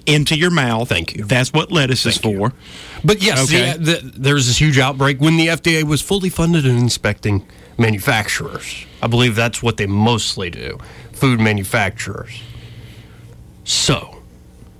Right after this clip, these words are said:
Speaker 2: it's just, using tragedy,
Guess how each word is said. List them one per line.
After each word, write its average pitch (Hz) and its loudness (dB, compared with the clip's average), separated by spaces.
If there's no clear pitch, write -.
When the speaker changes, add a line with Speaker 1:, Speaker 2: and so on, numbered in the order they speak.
Speaker 2:
it's 160 0
just, - 0
using 185 4
tragedy, 107 -2